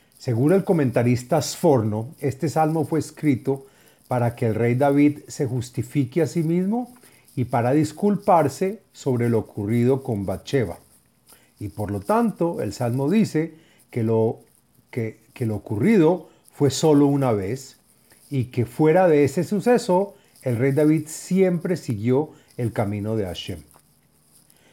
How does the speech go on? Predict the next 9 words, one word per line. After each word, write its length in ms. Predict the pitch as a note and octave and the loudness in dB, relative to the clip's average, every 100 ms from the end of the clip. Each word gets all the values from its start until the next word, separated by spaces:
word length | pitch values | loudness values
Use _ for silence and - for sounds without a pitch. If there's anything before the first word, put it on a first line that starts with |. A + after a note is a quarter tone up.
| _ | _
Según 380 | - B2+ C#3+ F#3+ | -4 0 2 4
Radak, 540 | B3+ G3 C3 D3 - _ _ _ _ _ _ _ _ _ _ _ _ - _ _ _ | 6 6 4 2 -4 _ _ _ _ _ _ _ _ _ _ _ _ -20 _ _ _
el 160 | - B2+ | -2 0
rey 160 | C3 C3+ | 2 4
David 320 | D#3+ E3+ - - | 4 4 0 -2
cree 340 | D#3+ E3 E3 | 2 4 2
firmemente 1400 | D3 - - - G#3+ G#3 F#3+ F#3 F3+ F3 C#3+ G#3+ G3+ B2+ | -2 -12 -20 -2 0 2 2 0 0 -2 -2 -4 -2 -6
en 80 | |
Hashem 360 | G2+ F2+ B2+ | -6 -6 -8